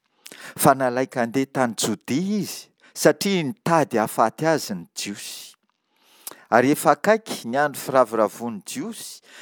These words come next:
dia ny amin'ny tabernakely. Ka hoy ny rahalahiny taminy,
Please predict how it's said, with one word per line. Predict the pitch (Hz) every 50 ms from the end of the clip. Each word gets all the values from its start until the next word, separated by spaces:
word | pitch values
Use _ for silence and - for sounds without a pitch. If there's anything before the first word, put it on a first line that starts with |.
| - _ -
dia | - 131 113
ny | 127 131
amin'ny | 131 131 131 127 127 127 123 117 _
tabernakely. | - 110 95 - - 110 101 104 95 98 90 95 95 _ - 143 151 156 147 - _ - _ _ _ _ _ _ _ _ _ _ _ _
Ka | - 127 123
hoy | 139 180 208
ny | 190 160 139
rahalahiny | 123 117 110 113 117 107 107 127 147 165 151 131 120 110 101
taminy, | _ - 143 151 147 131 110 98 90 85